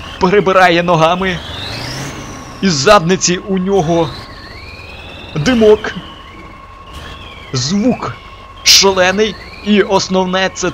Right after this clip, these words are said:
те, що у нього світяться очі.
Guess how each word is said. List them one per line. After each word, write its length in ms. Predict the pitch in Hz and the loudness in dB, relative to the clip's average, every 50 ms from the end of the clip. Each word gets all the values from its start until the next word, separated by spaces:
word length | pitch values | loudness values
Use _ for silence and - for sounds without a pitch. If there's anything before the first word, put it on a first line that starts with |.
| - - - | -6 -6 0
те, 320 | 170 165 170 175 175 175 160 | 2 4 4 6 4 2 2
що 300 | - - 135 135 151 156 | 0 -2 -2 -2 0 0
у 300 | 160 156 - 139 139 139 | 0 0 0 0 0 0
нього 560 | 139 143 151 156 156 147 151 156 151 - 143 | 2 4 6 6 8 8 8 8 8 6 2
світяться 760 | - - 131 131 143 143 143 135 147 143 135 - - 143 143 143 | -6 -4 0 2 4 4 4 4 4 2 2 4 4 6 6 6
очі. 720 | 151 170 180 202 190 175 - - 117 110 101 101 104 | 6 4 6 4 4 4 2 -2 0 0 2 0 0